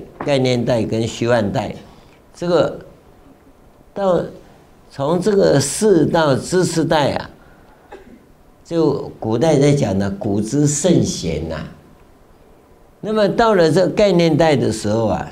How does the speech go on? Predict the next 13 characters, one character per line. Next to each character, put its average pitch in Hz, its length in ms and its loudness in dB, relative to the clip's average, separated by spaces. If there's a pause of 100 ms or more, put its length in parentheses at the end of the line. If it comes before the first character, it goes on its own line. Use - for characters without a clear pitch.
(100)
就 147 200 0
已 98 300 -2
经 131 300 0
到 123 180 -2
现 117 240 -2
象 110 240 -2
界 113 240 -2
啊， - 200 -8 (840)
应 147 260 -4
该 143 280 0
相 131 420 0
当 127 260 0
于 92 400 0